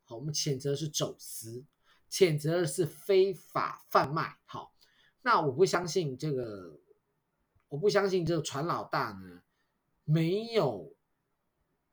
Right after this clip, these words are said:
没有接头的人，就是没有销售管道，他敢走私，我真的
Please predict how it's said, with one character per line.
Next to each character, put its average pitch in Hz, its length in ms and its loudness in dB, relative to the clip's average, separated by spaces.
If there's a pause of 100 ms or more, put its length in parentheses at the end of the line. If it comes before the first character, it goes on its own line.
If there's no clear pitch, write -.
(180)
没 202 220 0
有 175 120 2
接 185 300 6
头 120 300 -6
的 127 100 -2
人， 92 240 -10
就 175 100 0
是 185 60 4
没 160 320 2
有 165 160 2
销 170 260 0
售 160 200 2
管 - 280 -6
道， 127 160 -4
他 - 360 -8
敢 143 240 0
走 - 180 -2
私， 101 460 -14 (800)
我 151 100 -4
真 262 160 0
的 190 220 0